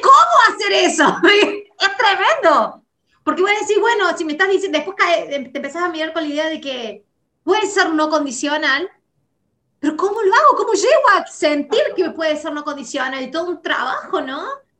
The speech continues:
Eh, eh, eh, esto de, de, eh, lo merezco y, y solamente por ser yo no necesito llegar a ningún lado ni tener determinado peso ni notas.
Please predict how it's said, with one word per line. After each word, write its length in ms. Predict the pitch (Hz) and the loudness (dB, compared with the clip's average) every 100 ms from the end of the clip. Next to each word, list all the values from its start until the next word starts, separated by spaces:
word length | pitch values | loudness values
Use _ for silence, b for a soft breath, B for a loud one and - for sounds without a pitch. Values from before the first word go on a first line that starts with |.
| _ _ _ _ - | _ _ _ _ -6
Eh, 100 | 285 | -4
eh, 320 | 269 269 254 269 | -2 -4 -8 -6
eh, 240 | 269 294 | -6 -4
esto 200 | 302 339 | -6 -4
de, 180 | 294 254 | -4 -4
de, 360 | 262 240 254 | -6 -8 -8
eh, 240 | 262 247 - _ _ | -8 -10 -16 _ _
lo 500 | 190 247 269 302 285 | -16 -16 -8 -2 0
merezco 400 | 311 339 427 - 480 | 0 -2 -4 -6 -4
y, 520 | 381 330 294 302 277 277 | -4 -4 -8 -10 -14 -14
y 40 | |
solamente 420 | - 392 381 403 | -8 -4 -4 -6
por 80 | 381 | -10
ser 160 | - 381 | -8 -4
yo 80 | 359 349 - - | -4 -6 -12 -10
no 80 | 339 | -8
necesito 340 | - 330 339 | -6 -6 -4
llegar 240 | 311 320 330 | -4 -2 -4
a 60 | |
ningún 240 | 311 311 320 | -6 -6 -4
lado 240 | 320 403 415 | -4 -4 -6
ni 200 | 349 285 | -8 -8
tener 280 | 226 262 302 | -10 -8 -6
determinado 1040 | 294 277 262 254 240 233 240 240 254 294 302 | -8 -10 -14 -14 -14 -12 -12 -12 -8 -8 -8
peso 180 | 359 | -8
ni 120 | 311 277 | -6 -4
notas. 480 | 302 294 233 - | -6 -4 -8 -10